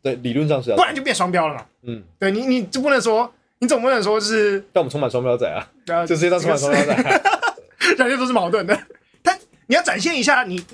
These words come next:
Speaker 2: 你要展现一下你的意图啊，你要平等地展现你的意图。
Speaker 1: 诚意拿出来。
Speaker 2: 对，你要，你要诚意拿出来。如果你今天要让公共讨论变好，你就要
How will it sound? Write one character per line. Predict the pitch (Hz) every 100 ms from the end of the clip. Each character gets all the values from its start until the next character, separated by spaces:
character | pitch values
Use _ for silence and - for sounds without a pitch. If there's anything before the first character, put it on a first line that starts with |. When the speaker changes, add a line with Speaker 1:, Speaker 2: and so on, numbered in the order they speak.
| 220 -
Speaker 2:
你 | 233
要 |
展 | 330 202
现 | 220 254
一 |
下 | 247
你 | 214
的 | 156
意 | 214
图 | 139
啊， | 131
你 | 160
要 | 208
平 | 196 202
等 | 233
地 | 190
展 | 170 170
现 | 247
你 |
的 | 226
意 |
图。 |
Speaker 1:
诚 | 160
意 |
拿 | 135
出 | 131
来。 | 113 - _ _
Speaker 2:
对， | - 202
你 |
要， | 220
你 | 311
要 |
诚 | 196 202
意 | 285
拿 | 233 151
出 | 185
来。 | 135 - _ _
如 | 254
果 | 320
你 | 196
今 | 196
天 | 240
要 |
让 | 240 202
公 | 214 233
共 | 214
讨 | 143
论 | 160
变 | 208 160
好， | 120 - _ -
你 | 175
就 |
要 | 220 226 214